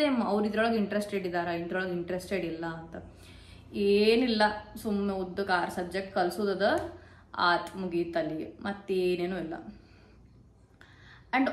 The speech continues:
also, ನಮ್ದು ಟೈಮ್ನಾಗ ಗ್ಯಾಜೆಟ್ಸ್, ಗಿಜೆಟ್ಸ್ ಎಲ್ಲ ಏನೂ ಇರ್ಲಿಲ್ಲ.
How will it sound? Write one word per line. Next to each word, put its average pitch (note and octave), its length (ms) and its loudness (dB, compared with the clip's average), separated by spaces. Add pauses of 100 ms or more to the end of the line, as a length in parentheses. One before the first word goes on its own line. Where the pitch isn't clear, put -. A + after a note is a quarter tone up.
also, A3+ 360 4 (640)
ನಮ್ದು C4 460 4 (100)
ಟೈಮ್ನಾಗ C4+ 480 6 (800)
ಗ್ಯಾಜೆಟ್ಸ್, G#3+ 460 4
ಗಿಜೆಟ್ಸ್ G#3+ 360 0
ಎಲ್ಲ A#3 80 2 (120)
ಏನೂ F#3 200 0
ಇರ್ಲಿಲ್ಲ. E3+ 260 -2